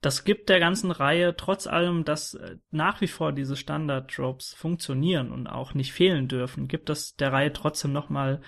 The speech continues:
einen Mehrwert, auch, äh, vor allem, wenn du dann so Dinge dann hast, dass, dass du dich wirklich in die Kindheit begibst. Äh, ich find das sehr, sehr schön, wenn, wenn dann tatsächlich dieses Haus dann auftaucht, an dem er aufgewachsen ist, das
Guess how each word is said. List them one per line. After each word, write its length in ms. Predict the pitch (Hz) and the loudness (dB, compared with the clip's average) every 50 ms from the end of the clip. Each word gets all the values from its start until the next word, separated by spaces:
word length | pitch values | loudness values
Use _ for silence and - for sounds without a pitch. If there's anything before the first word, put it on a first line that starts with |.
| - - - - _ _ | -18 -20 -20 -20 _ _
einen 200 | - 147 139 139 | -2 0 2 4
Mehrwert, 680 | 135 135 139 151 139 127 123 120 117 123 123 - - - | 6 6 6 4 4 2 2 2 2 0 -2 -4 -6 -6
auch, 220 | - - 131 - - | -4 -4 -4 -4 -4
äh, 240 | - 139 131 127 123 | -4 -2 -2 -4 -4
vor 320 | - - - - - - - | -8 -12 -20 -12 -8 -4 -2
allem, 180 | 123 135 135 | 0 0 2
wenn 120 | 131 131 131 | 2 2 0
du 40 | 127 | 0
dann 200 | 135 131 131 127 | 0 0 0 0
so 80 | 135 | 0
Dinge 320 | 131 - 139 135 139 135 131 | 0 2 2 2 2 2 0
dann 320 | 135 127 131 131 131 - - - - - - | 0 -2 -2 -2 -6 -8 -12 -20 -20 -20 -16
hast, 380 | - - 139 135 135 - - - | -6 -2 -2 -2 -2 -2 -2 0
dass, 340 | 135 131 135 - - - - - | 0 0 -2 -6 -10 -12 -8 -4
dass 180 | - 139 - | -4 -2 -2
du 60 | - 139 | -2 -2
dich 180 | 143 143 - | -2 0 2
wirklich 320 | 151 147 - 143 135 - - _ - | 2 2 2 0 -4 -6 -10 _ 2
in 140 | 170 165 | 4 4
die 80 | 160 160 | 4 4
Kindheit 560 | - - - 180 185 185 - - 143 131 131 | 4 4 6 6 6 6 4 2 2 2 2
begibst. 640 | - 131 127 - 127 123 127 131 131 - - - - | 0 -2 -2 -2 -2 -4 -4 -4 -6 -8 -10 -10 -8
Äh, 300 | - - 131 127 123 131 | -6 -2 -2 0 0 0
ich 160 | 135 139 156 - - - - - - - - - - 135 131 | -2 -2 -4 -6 -10 -12 -12 -14 -14 -16 -16 -16 -16 -16 -16
find 380 | - - - 151 143 143 - | -16 -6 -2 -2 0 0 0
das 120 | 147 139 - | 0 2 4
sehr, 140 | - 143 143 | 4 4 6
sehr 100 | 147 135 | 4 4
schön, 400 | - - 156 151 147 139 139 139 | 4 4 4 4 4 2 0 0
wenn, 360 | 139 135 135 - - 139 143 | 0 0 0 0 -2 -2 0
wenn 160 | 139 139 139 | 0 2 2
dann 120 | 139 139 | 2 2
tatsächlich 480 | 135 - 151 131 - 143 135 - - - | 2 2 0 0 0 0 -2 -2 -4 -4
dieses 360 | - 143 135 139 135 - - | -2 -2 0 0 -2 -2 2
Haus 260 | 143 139 147 160 - | 4 4 4 4 2
dann 180 | - - 127 - | 0 -2 -2 0
auftaucht, 640 | - 135 135 135 - - - 135 135 139 131 - | 0 0 0 0 -2 -2 0 2 2 2 0 -2
an 160 | 131 - 143 135 | -4 -2 0 2
dem 160 | 139 135 135 | 4 4 4
er 80 | 127 | 4
aufgewachsen 680 | - 135 135 - - 139 131 135 135 - - - 127 120 | 2 0 -2 0 0 0 2 2 2 0 -2 -2 -2 0
ist, 320 | 135 131 - - - - | -2 -2 -4 -4 -4 -2
das 200 | 135 131 - - | -2 -2 -2 -4